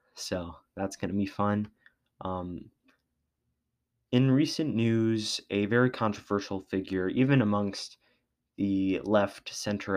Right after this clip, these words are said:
and right, Nick Fuentes, is said to be on a no-fly list by the federal government.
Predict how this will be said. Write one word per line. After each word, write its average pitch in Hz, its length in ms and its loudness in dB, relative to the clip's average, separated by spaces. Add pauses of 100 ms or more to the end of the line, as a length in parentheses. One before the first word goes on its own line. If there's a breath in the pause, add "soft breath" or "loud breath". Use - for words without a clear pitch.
and 101 320 -2
right, 92 400 -4 (720 loud breath)
Nick 107 220 0
Fuentes, 110 1040 2 (880)
is 107 560 2 (180)
said 127 540 2 (440)
to 110 200 -2
be 110 240 2
on 104 240 2
a 101 160 -2
no-fly 101 840 2
list 139 540 0
by 98 260 2
the 95 280 0
federal 98 420 -2
government. 117 680 0